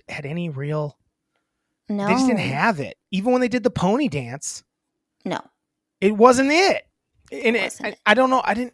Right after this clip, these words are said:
Speaker 1: I didn't see anything about it. It was, I didn't see anything dedicated to Twitch or anything like that. Um, 'cause he
Speaker 2: Well
Speaker 1: had that se-, he clearly had that sex appeal in that last dance with him and
Speaker 2: Yes.
Speaker 1: Channing and
Speaker 2: Oh my
Speaker 1: X X L.
Speaker 2: gosh.
Speaker 1: He had tons of sex appeal in that. He
Speaker 2: Well,
Speaker 1: was really
Speaker 2: and
Speaker 1: good.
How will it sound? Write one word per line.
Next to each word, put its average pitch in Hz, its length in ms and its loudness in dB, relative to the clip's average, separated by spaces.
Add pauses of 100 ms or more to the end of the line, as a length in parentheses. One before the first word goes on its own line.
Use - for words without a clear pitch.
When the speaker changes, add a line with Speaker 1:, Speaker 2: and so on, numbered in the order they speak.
Speaker 1:
I - 80 -10
didn't 240 160 -4
see 185 140 -4
anything 160 280 -4
about 143 160 -4
it. 160 80 -6
It - 20 -6
was, - 220 -6
I 190 220 0
didn't 185 200 -6
see 202 100 -6
anything 165 280 -6
dedicated 143 480 -6
to 131 40 -10
Twitch - 300 -10
or 143 60 -10
anything 123 340 -14
like 120 180 -18
that. 117 280 -12 (1080)
Um, 135 220 -4
'cause 277 220 8
he 269 180 6
Speaker 2:
Well 320 80 6
Speaker 1:
had 294 80 2
that 190 140 2
se-, - 160 -2
he 190 240 -4
clearly 180 400 0
had 151 160 -2
that 143 180 0
sex - 260 -8
appeal 147 280 -4
in 143 80 -8
that 143 180 -6
last 151 280 -2
dance 202 340 2
with 170 120 -4
him 165 140 -2
and 156 80 -4
Speaker 2:
Yes. - 60 -8
Speaker 1:
Channing 160 420 -4
and 220 80 2
Speaker 2:
Oh 220 80 2
my 156 160 -2
Speaker 1:
X 139 140 -8
X - 20 -4
L. 131 240 0
Speaker 2:
gosh. - 340 -12
Speaker 1:
He 202 60 -2
had 220 160 2
tons 302 220 0
of 226 80 -6
sex - 260 -6
appeal 131 260 -12
in 226 60 0
that. 277 60 12
He 277 40 12
Speaker 2:
Well, 269 240 10
Speaker 1:
was 180 140 0
really 262 220 6
Speaker 2:
and - 100 -2
Speaker 1:
good. 190 260 -4